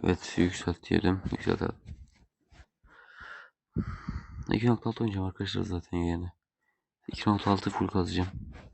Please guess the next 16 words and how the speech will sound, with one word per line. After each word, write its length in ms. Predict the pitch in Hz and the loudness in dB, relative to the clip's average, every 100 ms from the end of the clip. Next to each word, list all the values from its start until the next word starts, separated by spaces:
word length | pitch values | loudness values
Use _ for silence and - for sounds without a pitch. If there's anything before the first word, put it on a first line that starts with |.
| _ - | _ -12
Şu 200 | - 92 | 4 6
anlık 320 | 90 90 - | 8 6 0
yani 140 | 90 | 2
düşüncem 400 | 90 92 92 87 | 2 2 4 4
o. 140 | 90 - - - - - - _ - - - _ 107 | 2 -6 -16 -12 -14 -14 -20 _ -20 -20 -20 _ 4
Yani 100 | 107 | 6
belki 200 | 110 104 | 6 4
sonrasında 460 | 113 110 104 110 | 4 4 6 2
Pekka 340 | - 110 - 107 | 6 4 6 4
falan 200 | 110 107 | 4 4
kasarım 340 | 110 107 131 | 2 4 4
ama 220 | 135 170 - | 4 2 -4
şu, 200 | - - - _ _ | -8 -8 -8 _ _
şu 200 | - 120 | 4 8
aralarda 460 | 95 90 92 98 110 | 10 10 4 2 2
yani. 160 | 101 | 2